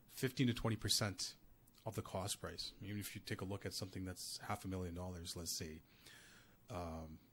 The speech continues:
five hundred thousand dollars, you're looking at, you know, a hundred thousand dollars as a down payment. So you lose that. And the other thing, the second part of that,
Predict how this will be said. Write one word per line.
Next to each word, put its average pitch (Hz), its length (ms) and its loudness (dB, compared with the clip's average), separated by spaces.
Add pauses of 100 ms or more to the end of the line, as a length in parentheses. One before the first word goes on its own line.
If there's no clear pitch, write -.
five 101 160 2
hundred 98 160 2
thousand 98 260 2
dollars, 95 380 4
you're 95 80 2
looking 101 220 2
at, 90 260 0 (380)
you 98 80 -4
know, 90 160 -6 (760)
a 117 60 -4
hundred 98 240 2
thousand 92 300 -2
dollars 90 420 -4 (180)
as 113 80 -4
a 87 60 -2
down 87 220 -2
payment. 85 400 -8 (340)
So - 160 8
you 135 100 12
lose 170 260 12
that. 101 300 8
And 110 120 4
the - 160 0
other 180 240 12
thing, 104 240 6
the 104 60 2
second 156 280 8
part 113 160 8
of 95 60 6
that, 92 220 4